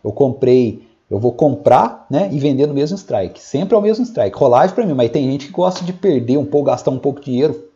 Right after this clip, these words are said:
colocar em strikes diferentes ou não. Eu gosto de fazer sempre o mesmo strike, tá? Grande Santiago de B H aí, ó. Esse aí é amigão,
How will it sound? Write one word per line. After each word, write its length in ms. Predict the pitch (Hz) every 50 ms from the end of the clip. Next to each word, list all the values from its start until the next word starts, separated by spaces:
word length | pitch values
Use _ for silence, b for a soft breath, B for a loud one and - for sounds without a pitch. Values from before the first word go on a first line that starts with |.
| _ _ -
colocar 300 | - 127 107 - - 120
em 40 | 117
strikes 400 | - - - 104 107 117 113 -
diferentes 400 | - - 101 95 101 104 - -
ou 80 | 135
não. 220 | 127 101 95 92 B B B B B B
Eu 100 | 95 92
gosto 180 | 98 107 107
de 20 | -
fazer 160 | 110 113 123
sempre 340 | 120 - 127 123 123 - 143
o 40 | 127
mesmo 200 | 123 127 139 156
strike, 460 | - _ - 90 90 - - - _
tá? 260 | - 95 95 - - b b b b b b b
Grande 320 | 110 123 135 185 226 220
Santiago 560 | - - 196 190 - - 135 120 135 147 156
de 80 | 139 127
B 120 | 120 139
H 380 | 143 151 139 107 101 101 110 120
aí, 160 | 107 104 104
ó. 120 | 92 87 - - _ -
Esse 280 | - 95 95 95 - 117
aí 180 | 104 101 104
é 40 | 107
amigão, 580 | 110 117 131 131 120 107 104 107 110 107 95